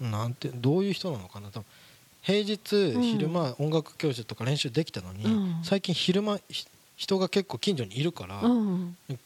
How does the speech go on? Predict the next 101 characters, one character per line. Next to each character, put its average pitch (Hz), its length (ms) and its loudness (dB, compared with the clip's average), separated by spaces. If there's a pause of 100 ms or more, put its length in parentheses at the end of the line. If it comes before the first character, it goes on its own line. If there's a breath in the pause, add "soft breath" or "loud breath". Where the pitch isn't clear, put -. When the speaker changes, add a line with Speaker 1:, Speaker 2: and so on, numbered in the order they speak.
(280)
Speaker 1:
騒 185 360 2
音 185 100 -2
問 170 140 0
題 107 160 -4
が 95 100 -8
出 95 100 -6
た - 140 -12
と - 100 -10
か - 80 -8
言 - 80 -8
っ - 40 -18
て。 - 140 -18
Speaker 2:
今 285 200 6
ま 349 140 4
で 320 80 0
や 277 80 4
っ 269 40 0
て 294 140 0
た 269 100 2
の 247 80 -2
と 240 160 4
変 240 120 4
わ 254 80 4
ら 285 80 0
な 302 80 2
い 320 60 2
こ 330 100 4
と 294 80 4
を - 20 6
や 233 100 6
っ - 20 0
て 269 100 -6
た 254 100 2
の 226 100 4
に 269 80 4
怒 277 200 4
ら 294 100 6
れ 180 60 -2
た - 80 0
っ - 40 2
て 170 40 6
こ 143 60 4
と 127 140 4
だ 160 80 4
よ 151 80 2
ね。 165 120 2
Speaker 1:
そ 160 60 2
う - 0 -
そ - 0 -
う - 0 -
そ - 20 2
う 131 40 -4
そ - 40 -6
う。 - 20 -6
Speaker 2:
へ 214 1300 2
ー。 160 40 2
Speaker 1:
今 185 120 4
ま 220 80 6
で 175 100 6
だ 139 60 2
っ 120 40 0
た 117 140 -2
ら 110 80 -2
な 110 100 -2
ん 104 60 -4
か、 104 200 -4 (360)
そ 123 100 -4
う、 - 40 -10 (100)
小 131 160 0
う 131 60 2
る 139 100 2
さ 160 200 -2
い 98 240 -6 (380)
親 117 220 0
父 113 100 -4
と 131 80 2
か、 98 300 -6
Speaker 2:
外 269 260 6
行 196 100 2
っ - 0 -
て 196 100 2
た 190 100 2
か 202 100 4
ら 170 120 4
だ 143 80 2
よ 156 120 -2
ね。 - 0 -
Speaker 1:
外 - 0 -
に 143 140 0
行 175 60 0
っ - 20 0
て 190 80 2
た 160 120 2
の 120 60 -2
に、 107 180 -8
家 151 300 2
の 185 100 2
中 185 280 2
に 101 160 -8
人 110 180 -6
が 101 200 -8